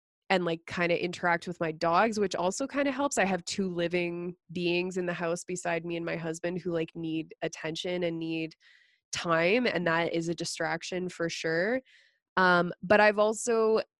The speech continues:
been doing, like, video conferencing with people. Like, I've face called with, let's see, one, two, three, four, five,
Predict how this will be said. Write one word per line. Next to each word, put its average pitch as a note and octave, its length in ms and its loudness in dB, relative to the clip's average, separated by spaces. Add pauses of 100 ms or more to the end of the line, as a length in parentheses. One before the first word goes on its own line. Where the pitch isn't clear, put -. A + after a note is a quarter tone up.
(120)
been G3+ 220 2
doing, G3+ 360 2
like, F#3 180 0
video F#3 340 0
conferencing E3+ 640 -4
with E3 160 -4
people. D#3 540 -6 (140)
Like, F3+ 160 2
I've F#3 180 4
face F#3 380 -4
called G3 340 -2
with, F3+ 520 0 (220)
let's F#3 180 -10
see, F3 160 -6
one, F3+ 520 -4 (420)
two, G#3 280 -6
three, G#3 400 -8
four, G3+ 380 -6
five, G3 640 -4